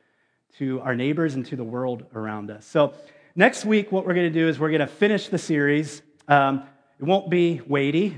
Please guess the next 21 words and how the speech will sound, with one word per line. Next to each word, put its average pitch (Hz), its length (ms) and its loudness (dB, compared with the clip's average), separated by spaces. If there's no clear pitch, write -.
as 135 220 -4
weighty. 139 520 0
Uh, 127 220 -2
we're 135 120 -4
gonna 139 260 -4
talk 160 200 4
about, 151 400 2
um, 127 300 2
celebration 151 920 0
and 120 240 -4
festivity, 151 680 -2
because 127 220 -6
that's 175 200 2
how 185 160 2
the 160 100 -2
book 151 320 -4
ends. 123 360 -4
We 127 120 -4
see 156 220 -4
God's 156 380 -2
people, 160 500 -6